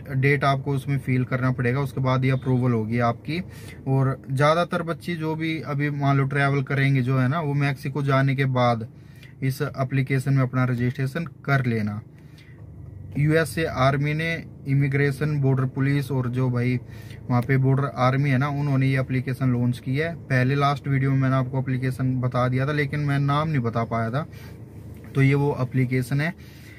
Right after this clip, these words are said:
कोई भी भाई अगर जाए तो भाई पहले registration ज़रूर कर लेना। कोई भी अभी इसके बारे में आपको update नहीं बताएगा, लेकिन ये compulsory है। जो बच्चे डोंकी लगा रहे हैं, एक अपना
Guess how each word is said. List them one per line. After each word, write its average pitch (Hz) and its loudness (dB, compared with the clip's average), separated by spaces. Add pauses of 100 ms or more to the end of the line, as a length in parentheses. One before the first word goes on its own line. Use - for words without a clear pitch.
(100)
कोई 151 2
भी 156 -2
भाई 131 4
अगर 135 2
जाए 127 2
तो 127 -4
भाई 117 0
पहले 123 -2
registration 120 -4 (240)
ज़रूर 131 0 (120)
कर 123 0
लेना। 113 0 (500)
कोई 139 4
भी 139 2
अभी 143 2
इसके 143 -6
बारे 131 2
में 131 2
आपको 127 -2
update 123 -2
नहीं 120 2
बताएगा, 127 0
लेकिन 135 0
ये 131 0
compulsory 135 -2
है। 135 -2 (380)
जो 131 4
बच्चे 135 0
डोंकी 131 2
लगा 135 4
रहे 131 2
हैं, 160 2
एक 139 0
अपना 135 0